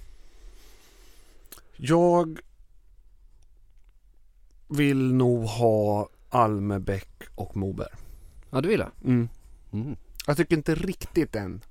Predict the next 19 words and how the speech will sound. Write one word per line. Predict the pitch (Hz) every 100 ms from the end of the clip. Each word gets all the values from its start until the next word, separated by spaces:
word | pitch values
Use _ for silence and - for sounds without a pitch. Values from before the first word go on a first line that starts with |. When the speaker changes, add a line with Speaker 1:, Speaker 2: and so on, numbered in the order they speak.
| -
Speaker 1:
att | - -
jag | 113 107
är |
öppen | 98 - 101
för | 95 101 98
att | 95 - - -
sätta | - - - - - - 104 -
in | 101 95
Brendan | 101 95 95 92 90
från | 101
start. | 92 - - 120 - - - -
Speaker 2:
Nej. | 120 120 123 - - - -
Speaker 1:
Jag | 123 123
är | 127 123 120 113 - - - - -
starkt | - - 165 170 -
för, | - 135 120 117 110 -
jag | 135
gillar | 175 202
Brendan, | 170 110 101 - -